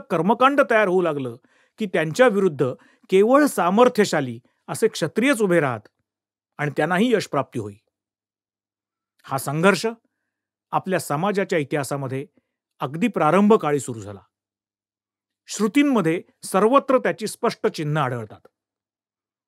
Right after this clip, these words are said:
क्षत्रियांचे नेते आणि ज्ञानकांडाचे पुरस्कर्ते भगवान श्रीकृष्ण यांनी जेव्हा समेटाचा मार्ग दाखवला, तेव्हा काही काळ शांतता निर्माण झाली. परिणामतः सर्व तत्वज्ञानांचं, उदारमतांचं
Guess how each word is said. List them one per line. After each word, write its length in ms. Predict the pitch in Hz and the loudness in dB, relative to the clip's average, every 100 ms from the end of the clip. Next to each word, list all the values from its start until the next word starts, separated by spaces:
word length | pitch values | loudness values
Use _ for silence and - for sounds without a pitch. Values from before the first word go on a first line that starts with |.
| _ _ - | _ _ -6
क्षत्रियांचे 560 | 160 - 190 185 175 | -4 0 2 2 0
नेते 360 | 180 160 165 170 - _ - | -2 -2 -2 -4 -10 _ -6
आणि 180 | 165 190 | -2 -2
ज्ञानकांडाचे 800 | 147 180 214 208 175 175 165 170 | 2 2 2 0 -2 -2 -2 -4
पुरस्कर्ते 600 | - 190 - 170 151 156 | -4 -4 -4 -6 -4 -6
भगवान 400 | 127 131 180 156 | -4 0 0 0
श्रीकृष्ण 560 | - 170 226 196 139 98 _ _ _ _ _ _ _ _ | -4 -4 -4 -8 -8 -18 _ _ _ _ _ _ _ _
यांनी 300 | 151 160 262 | 0 2 2
जेव्हा 280 | 262 208 196 | 2 4 2
समेटाचा 520 | 175 156 214 240 233 | 0 0 0 0 0
मार्ग 260 | 214 185 165 | 0 0 0
दाखवला, 400 | 151 - 131 175 - _ _ _ _ _ _ - | -4 -6 -8 -10 -12 _ _ _ _ _ _ 2
तेव्हा 220 | 214 262 | 4 4
काही 380 | - 180 170 262 | 4 2 4 2
काळ 240 | 202 180 190 | 2 0 -2
शांतता 460 | 147 135 185 180 | -6 -4 -2 -2
निर्माण 320 | 147 123 117 | -4 -6 -10
झाली. 220 | 104 90 - _ _ _ _ _ _ _ _ _ _ _ - | -14 -20 -20 _ _ _ _ _ _ _ _ _ _ _ -2
परिणामतः 640 | 180 233 247 220 190 151 202 | 2 4 4 2 -2 -4 -6
सर्व 380 | - 185 247 | -2 2 4
तत्वज्ञानांचं, 960 | 254 185 180 233 202 185 170 151 165 196 - _ - | 4 2 2 0 0 -2 -4 -6 -6 -8 -8 _ -12
उदारमतांचं 920 | 156 226 254 202 170 160 151 - 147 | 0 4 4 2 0 -4 -4 -6 -8